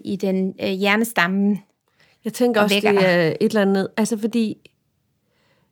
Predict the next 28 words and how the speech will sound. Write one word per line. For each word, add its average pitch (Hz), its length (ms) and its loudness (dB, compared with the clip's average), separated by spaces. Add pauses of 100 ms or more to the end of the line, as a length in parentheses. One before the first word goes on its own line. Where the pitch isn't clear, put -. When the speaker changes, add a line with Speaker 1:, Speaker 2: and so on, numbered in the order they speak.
(100)
Speaker 2:
jeg 214 120 -2
kan 240 80 2
huske, 302 380 0
at 170 100 -2
jeg 175 80 0
havde 208 260 2
det 254 80 -6
sådan. 151 240 -8 (1080)
Men 214 160 2
jeg 214 100 2
kan 240 80 2
også - 200 -2
huske, 294 300 0
at 202 120 -2
jeg 214 80 0
studsede 254 460 -2
over, 202 200 -2 (160)
at 214 200 -4
jeg 196 140 -2 (560)
kognitivt 233 540 0
ikke 220 120 -6
kunne 214 120 -4
forklare 208 520 -6
det. 151 80 -16 (560)
Jeg 214 100 -6
kunne - 180 -4
ikke 262 240 -4
sige, 262 420 -2